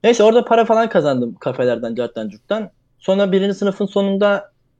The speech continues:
work and travel'a gittim. Amerika'ya gittim. Ondan sonra dönüşte de birinci sınıf ortalamasını kullanarak Almanya'ya gittim Erasmus'a. Falan filan gibi bir üniversite hayatı ve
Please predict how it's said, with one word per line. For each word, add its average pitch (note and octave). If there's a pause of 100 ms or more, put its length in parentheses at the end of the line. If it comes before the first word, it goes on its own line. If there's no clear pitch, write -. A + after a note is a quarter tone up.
(340)
work E3
and F#3
travel'a F#3
gittim. D#3 (400)
Amerika'ya D3
gittim. C3+ (1300)
Ondan G3
sonra G3
dönüşte F#3+
de F#3
birinci F3+
sınıf F3
ortalamasını E3+
kullanarak E3
Almanya'ya D#3
gittim C3
Erasmus'a. G#2+ (720)
Falan E3+
filan D#3
gibi C3
bir E3+
üniversite D3+
hayatı A2+
ve D#3